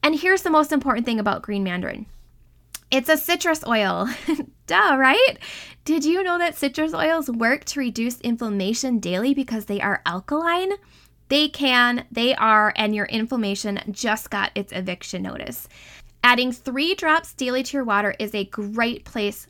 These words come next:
to start. Use glass containers. That's my only caveat, because citrus oils will pull the petrochemicals and plastics from any plastic bottle or water bottle, okay? So you wanna make sure you're using glass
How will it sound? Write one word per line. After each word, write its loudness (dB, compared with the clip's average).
to -8
start. -8
Use 0
glass 0
containers. 0
That's -4
my -2
only -2
caveat, -2
because -4
citrus -8
oils -4
will -4
pull -2
the -6
petrochemicals -6
and -4
plastics -4
from -4
any -4
plastic -2
bottle 0
or -2
water 0
bottle, -6
okay? -6
So -8
you -2
wanna -2
make -4
sure -8
you're -4
using -4
glass 0